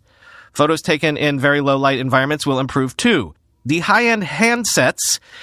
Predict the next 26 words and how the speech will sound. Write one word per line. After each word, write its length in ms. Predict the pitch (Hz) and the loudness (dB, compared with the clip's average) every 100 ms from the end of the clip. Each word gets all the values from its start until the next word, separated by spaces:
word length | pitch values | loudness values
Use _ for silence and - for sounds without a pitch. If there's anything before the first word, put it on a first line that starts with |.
| - 113 | -8 -2
will 180 | 123 | -2
have 280 | 123 139 135 - | 2 0 0 0
significantly 720 | - 143 151 202 233 226 214 | 0 0 -2 -2 0 0 0
upgraded 400 | 160 - 160 151 | 0 0 0 -2
video 400 | 127 180 220 202 | -2 0 0 0
recording 400 | 170 - 147 135 | -2 0 0 0
capabilities, 580 | 143 120 113 101 87 - - - - | -2 -2 -2 -4 -6 -12 -18 -20 -4
getting 240 | 165 180 | -2 0
them 160 | 175 156 | 0 -2
closer 540 | - - 170 208 233 | -4 0 0 0 -2
to 160 | 226 202 | -2 -4
professional 760 | - 139 - 160 196 214 220 214 | -2 -4 -2 -2 0 0 0 -2
video 460 | 131 147 247 226 131 | -2 0 2 2 0
cameras. 500 | - 110 82 - - _ - - - | -2 -4 -6 -10 -14 _ -20 -10 -2
Apple 240 | 160 202 | -2 0
has 180 | 196 175 | 0 0
developed 360 | 165 165 170 - | 0 2 2 -2
a 80 | 165 | -2
feature 300 | 165 180 151 | -2 0 2
that 180 | 147 | 2
allows 320 | 143 147 170 165 | 2 2 2 0
users 300 | 151 147 - | -4 -4 -4
to 140 | 135 | -4
retouch, 580 | 127 208 196 170 - - - - | -2 -2 0 0 0 -6 -4 -4
apply 320 | 120 147 170 | 0 2 2
effects, 460 | - 165 151 - | 2 0 0 -6